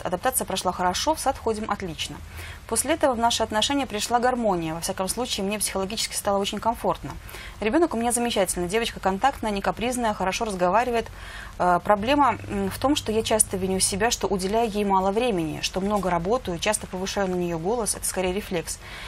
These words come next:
Потом, м, чувство вины, что накричала, хотя могла спокойно всё объяснить. В общем, я понимаю, что я лучшая мать для своего ребёнка, но вот внутренне принять это не получается. Как это сделать?»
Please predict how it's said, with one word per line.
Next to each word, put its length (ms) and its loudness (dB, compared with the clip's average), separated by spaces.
Потом, 320 6
м, 340 -2
чувство 320 0
вины, 280 2
что 160 -4
накричала, 500 2
хотя 200 -4
могла 220 0
спокойно 420 -2
всё 180 -2
объяснить. 580 -2
В 60 2
общем, 300 0
я 100 2
понимаю, 440 2
что 180 -4
я 100 4
лучшая 340 0
мать 160 2
для 100 -2
своего 300 2
ребёнка, 420 0
но 100 0
вот 140 -4
внутренне 440 -2
принять 380 -4
это 300 -10
не 140 -4
получается. 800 -6
Как 100 -2
это 100 0
сделать?» 520 -8